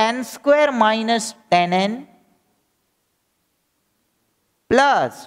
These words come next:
ટ્વેન્ટી વન પોઇન્ટ સિક્સ, ટ્વેન્ટી વન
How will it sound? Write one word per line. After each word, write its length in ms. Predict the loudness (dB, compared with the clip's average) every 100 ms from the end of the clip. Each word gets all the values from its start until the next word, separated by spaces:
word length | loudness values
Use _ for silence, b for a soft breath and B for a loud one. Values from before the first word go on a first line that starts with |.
| -8 -2
ટ્વેન્ટી 420 | 0 0 -2 0
વન 140 | 0 -2 -2
પોઇન્ટ 240 | 0 -2 -8 -2
સિક્સ, 320 | -2 -4 -20 -20 -20 _ _ _ _ _ _ _ _ _ -2
ટ્વેન્ટી 640 | 0 0 -2 -6 -4 -4 -2 -2
વન 180 | 0